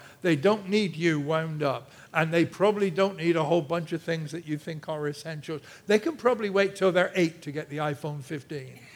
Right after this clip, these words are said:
Okay, if any, in case any of you misunderstood, I was not advocating that eight years old.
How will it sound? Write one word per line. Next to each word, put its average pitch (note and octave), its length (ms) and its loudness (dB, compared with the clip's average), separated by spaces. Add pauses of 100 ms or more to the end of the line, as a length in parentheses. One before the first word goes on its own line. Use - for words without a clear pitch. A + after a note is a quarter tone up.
(3750)
Okay, D#3 200 -14
if - 80 -16
any, F#3 180 -4
in - 280 -12
case F3 220 2
any F#3 80 10
of F3 80 4
you E3+ 100 2
misunderstood, E3+ 720 4
I D3+ 80 6
was D3 140 2
not E3 180 0
advocating D3 680 0
that D3 120 0
eight D3 180 2
years C#3 240 -8
old. C#3 240 -6